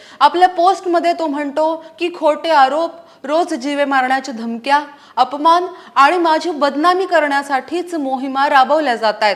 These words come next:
मला आता याची सवय झालीय. गंमत याची वाटते की गुन्हेगार पीडित असल्याचं नाटक करतात. या सगळ्या मागे कोण आहे हे सर्वांना माहीत आहे. त्यांना मला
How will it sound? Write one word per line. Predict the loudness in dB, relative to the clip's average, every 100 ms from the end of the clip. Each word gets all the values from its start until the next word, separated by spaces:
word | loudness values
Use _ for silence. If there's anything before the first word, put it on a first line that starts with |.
| -4 -20 -20 -16 0
मला | 4 8
आता | 8 6
याची | 2 0 -2 -10
सवय | -4 -2 0
झालीय. | 0 -2 -2 -4 -6 -20 _ -2
गंमत | 0 2 0 2
याची | 0 2 0
वाटते | 4 4 4 -6 -4
की | -4
गुन्हेगार | -4 -4 -4 0 0 0
पीडित | -6 -4 -2 -2
असल्याचं | -2 -2 -6 -4 -4
नाटक | -2 0 -2 -4
करतात. | -8 -2 0 0 -4 -20 -20 -2
या | 0 0
सगळ्या | -2 0 2 2
मागे | 0 -4 -10
कोण | -6 -2 0
आहे | 0 -2 -8 -8 -10
हे | -8 -6
सर्वांना | -4 -2 0 0 0
माहीत | -4 -6 -6
आहे. | -6 -6 -10 -12 -20 _ -2
त्यांना | 0 0
मला | 0 2 2